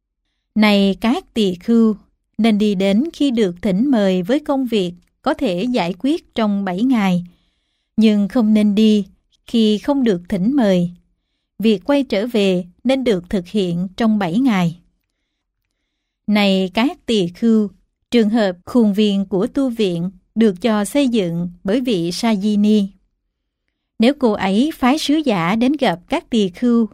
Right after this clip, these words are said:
nói rằng, "Xin các ngài đại đức hãy đi đến. Tôi muốn cúng dường vật thí,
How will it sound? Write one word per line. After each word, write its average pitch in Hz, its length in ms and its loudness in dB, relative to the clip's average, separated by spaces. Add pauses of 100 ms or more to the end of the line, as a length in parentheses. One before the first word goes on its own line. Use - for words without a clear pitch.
(140)
nói 214 260 -2
rằng, 190 300 0 (1080)
"Xin 214 300 2
các 302 220 -6
ngài 208 260 0
đại 180 220 -2
đức 269 240 -2 (180)
hãy 208 220 -2
đi 226 220 0
đến. 208 340 2 (580)
Tôi 214 320 2
muốn 226 240 2
cúng 294 260 0
dường 196 320 0
vật 185 260 -4
thí, 226 320 0